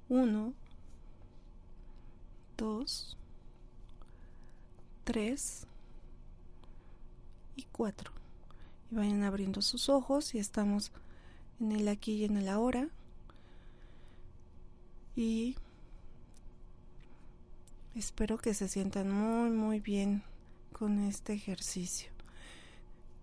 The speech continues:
Cuando tengan un dolor por algo,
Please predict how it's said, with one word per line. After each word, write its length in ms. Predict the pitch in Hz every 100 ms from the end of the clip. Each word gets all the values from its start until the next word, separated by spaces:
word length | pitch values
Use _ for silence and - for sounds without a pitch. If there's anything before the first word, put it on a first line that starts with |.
| - - - - - - - - - - 233
Cuando 240 | 233 240
tengan 400 | - 277 311 302
un 160 | 262 247
dolor 460 | 240 220 208 277 - - -
por 200 | 196 196
algo, 440 | 202 208 240